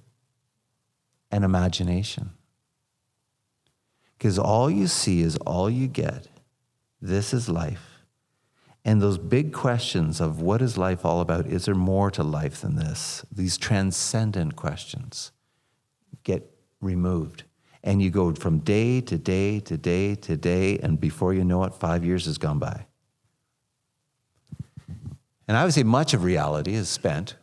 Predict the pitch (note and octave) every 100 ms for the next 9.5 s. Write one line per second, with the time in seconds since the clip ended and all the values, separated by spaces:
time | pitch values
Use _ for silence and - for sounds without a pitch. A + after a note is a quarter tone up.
0 | _ - G2+ - G2 F#2+ G2+ G2 E2+ D#2
1 | E2 E2+ - - G2+ F2 E2+ E2 E2 D2+
2 | C#2+ - - G2 E2 D2 A2 _ _ _
3 | _ _ _ _ _ _ _ _ _ _
4 | _ _ - - - _ - F3 G#3+ A3+
5 | G#3 G#3 F#3 F#3+ D#3+ E3 D3+ C#3 - D#3
6 | D#3+ C#3 E3+ A#3 B3 A3 G#3+ F#3 C#3+ C#3
7 | B2+ A2+ G#2+ D3+ D#3 A#2 G#2+ A#2 - C#3+
8 | F3+ - F3 C#3 - - F#2+ F2 D#2+ D#2+
9 | - G2+ E2 D#2+